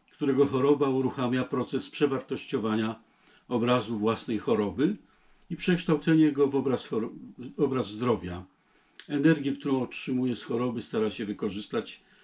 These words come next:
w kreowanie stanów i obrazów przeciwstawnych, które mają cechy zdrowia i pozwalają mu przekształcić reakcje lęku w obrazy estetyczne, wywołujące wrażenie dodatnie,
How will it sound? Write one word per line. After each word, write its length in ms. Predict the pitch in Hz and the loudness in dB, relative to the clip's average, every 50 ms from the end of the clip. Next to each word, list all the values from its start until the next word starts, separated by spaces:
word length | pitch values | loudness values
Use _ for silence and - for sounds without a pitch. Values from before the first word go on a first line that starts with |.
| _ _ | _ _
w 80 | _ | _
kreowanie 480 | - - 147 135 120 113 110 101 101 98 | -2 2 2 2 4 2 0 0 0 -2
stanów 600 | 98 - - 127 120 117 113 110 104 - - - _ _ _ _ _ _ - - | -2 -4 -4 -2 -2 0 -2 -4 -6 -10 -16 -20 _ _ _ _ _ _ -8 -2
i 100 | 135 135 | -2 -2
obrazów 460 | 117 107 107 101 92 87 101 98 - | 0 0 -2 -2 -2 -4 -6 -10 -10
przeciwstawnych, 1080 | - - 104 - - - - - - - 98 87 82 87 90 92 - - - - _ _ _ _ _ _ _ _ _ _ - | -8 -8 -8 -8 -8 -12 -10 -6 -2 -2 -2 -2 -2 -6 -8 -8 -10 -12 -18 -20 _ _ _ _ _ _ _ _ _ _ -6
które 200 | - 113 107 104 | -2 0 2 2
mają 300 | 104 107 110 107 107 104 | 2 2 2 0 0 0
cechy 360 | - - 139 - - 139 113 | 0 0 -2 0 0 -4 -6
zdrowia 640 | 98 98 101 113 110 107 107 107 110 113 117 120 117 - _ _ _ _ _ _ _ _ - | -6 -4 -2 0 2 2 2 2 0 0 0 -2 -4 -8 _ _ _ _ _ _ _ _ -14
i 80 | 139 135 | -8 -4
pozwalają 580 | - 143 117 107 113 120 127 131 135 135 131 127 | -2 -2 0 0 0 0 2 2 2 2 2 0
mu 120 | 123 110 | -2 -4
przekształcić 800 | - - - 120 104 - - 131 120 113 104 - 120 107 - - | -6 -8 -8 -8 -8 -8 -6 -4 -4 -4 -4 -6 -10 -8 -4 0
reakcje 460 | 110 110 107 104 - - - 120 104 | 0 0 0 0 -4 -6 -2 0 0
lęku 540 | 101 101 95 95 92 - - 120 120 117 - _ _ _ _ _ _ _ _ _ - | 2 0 0 -2 -4 -6 -4 -6 -6 -6 -8 _ _ _ _ _ _ _ _ _ -8
w 80 | 113 123 | -4 -2
obrazy 460 | 120 120 127 131 127 117 143 143 - | -2 0 0 0 0 0 -2 -4 0
estetyczne, 920 | 165 156 - - - 170 165 - 156 - - - - - 101 90 85 87 - _ _ _ _ _ _ _ _ _ _ _ - | -2 -2 -2 0 -2 0 0 0 -2 -2 -2 -8 -8 -8 -6 -6 -8 -8 -12 _ _ _ _ _ _ _ _ _ _ _ -10
wywołujące 720 | 135 139 135 143 147 143 135 131 135 127 127 123 - - 135 | -6 -4 0 2 4 4 4 4 2 2 0 0 -2 -2 -2
wrażenie 540 | 120 127 123 117 101 113 117 107 104 110 104 | -2 0 -2 -2 -2 0 0 2 2 2 2
dodatnie, 800 | 98 113 110 98 120 113 - - - - - 92 98 95 98 | 0 0 -2 0 -2 -6 -6 -8 -18 -12 -6 -6 -4 -6 -6